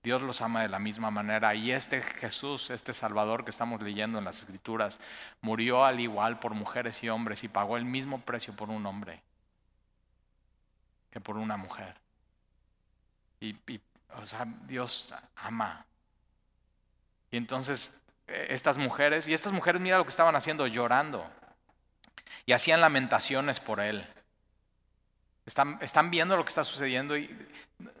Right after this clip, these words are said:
¿no te ha dado ganas de llorar estas últimas semanas? Y de lamentarte de todo lo que está sucediendo.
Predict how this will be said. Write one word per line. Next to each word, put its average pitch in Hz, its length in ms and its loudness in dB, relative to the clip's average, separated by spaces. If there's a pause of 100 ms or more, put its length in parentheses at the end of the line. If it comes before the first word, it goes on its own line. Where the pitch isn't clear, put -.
(440)
¿no 165 220 6
te 185 80 6
ha 165 60 12
dado 151 240 6 (520)
ganas 120 360 -2
de 113 100 -2
llorar 107 680 -2 (320)
estas - 320 -6
últimas 110 460 -6
semanas? 110 680 -6 (3000)
Y 117 80 -10
de 117 100 0
lamentarte 117 680 -2
de 113 140 -2
todo 120 200 -6
lo 113 160 -10
que - 60 -12
está 113 180 -10
sucediendo. 117 840 -10